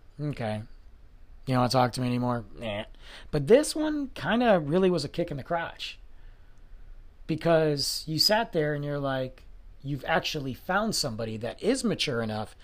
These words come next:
to understand what they want, who they are,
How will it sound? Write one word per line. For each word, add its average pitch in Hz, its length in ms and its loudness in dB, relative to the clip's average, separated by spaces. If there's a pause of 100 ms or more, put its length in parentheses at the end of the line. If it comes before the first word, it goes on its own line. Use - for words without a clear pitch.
(280)
to - 200 -2
understand 160 560 0
what 156 200 0
they 156 100 4
want, 123 320 -2
who 180 160 4
they 165 180 8
are, 110 380 2